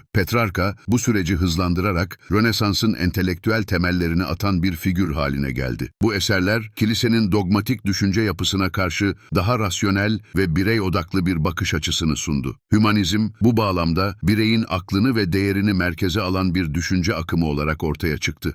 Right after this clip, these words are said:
Bu yeni düşünsel yapı, Orta Çağ'ın skolastik geleneğinden köklü bir kopuşu simgeliyordu. Rönesans'ın sosyoekonomik dönüşümlerinin izlerini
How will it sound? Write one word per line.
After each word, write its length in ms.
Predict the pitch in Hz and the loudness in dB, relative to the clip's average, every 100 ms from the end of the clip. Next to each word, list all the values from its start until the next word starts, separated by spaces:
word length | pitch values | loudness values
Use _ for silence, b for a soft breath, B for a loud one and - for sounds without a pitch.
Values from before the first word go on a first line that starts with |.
| - | 0
Bu 120 | 101 | 2
yeni 300 | 90 107 113 | 2 2 0
düşünsel 500 | 92 104 90 113 117 | 0 0 0 0 0
yapı, 380 | 90 78 101 104 - | 0 -2 -2 -4 -2
Orta 280 | 101 92 123 | 0 0 0
Çağ'ın 340 | 117 110 113 | 0 0 -2
skolastik 640 | - - 104 98 - 110 | -2 -4 -2 -2 -4 -4
geleneğinden 640 | 104 95 92 92 90 98 98 | -2 0 0 0 0 0 -2
köklü 440 | 87 101 95 117 | -2 -4 -2 -2
bir 80 | 92 | -2
kopuşu 440 | 78 87 85 85 85 | -2 -6 -4 -6 -4
simgeliyordu. 760 | 82 73 71 73 71 64 69 - 95 | -2 -2 -2 -4 -4 -6 -10 -2 0
Rönesans'ın 640 | 107 101 107 98 - 104 | 2 0 0 0 0 -2
sosyoekonomik 920 | - 117 107 113 98 - 95 104 - | 0 -2 0 -2 -2 -2 0 0 0
dönüşümlerinin 800 | 95 90 - 87 87 87 92 90 | -2 -2 -2 0 0 0 0 0
izlerini 560 | 85 73 82 76 92 | -2 -4 -2 0 -2